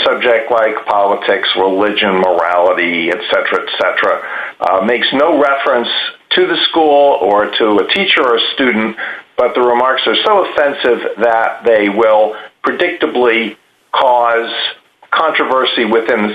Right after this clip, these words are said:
school and could distract the students from the educational process. Does the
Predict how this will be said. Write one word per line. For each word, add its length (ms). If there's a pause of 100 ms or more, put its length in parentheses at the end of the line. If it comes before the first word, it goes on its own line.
school 400
and 240
could 320
distract 560
the 80 (120)
students 400 (240)
from 400 (680)
the 300
educational 760
process. 480 (260)
Does 200
the 60